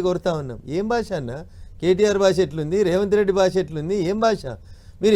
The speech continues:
ఎమ్మెల్యేలు, మంత్రులు, ముఖ్యమంత్రులు అయిన వాళ్ళు గీ భాష వాడితే రేపు సభ్య సమాజం సిగ్గుతో తలదించుకుంటుందన్న.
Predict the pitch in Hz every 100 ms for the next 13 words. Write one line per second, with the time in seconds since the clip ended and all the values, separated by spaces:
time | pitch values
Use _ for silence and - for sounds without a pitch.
0 | 180 214 240 220 185 220 214 202 214 226
1 | 196 226 202 185 233 226 220 214 214 233
2 | 240 170 233 233 240 233 226 196 165 175
3 | 233 - - - - 233 - 196 196 254
4 | 240 240 247 254 220 196 196 254 208 233
5 | 240 254 226 233 208 165 127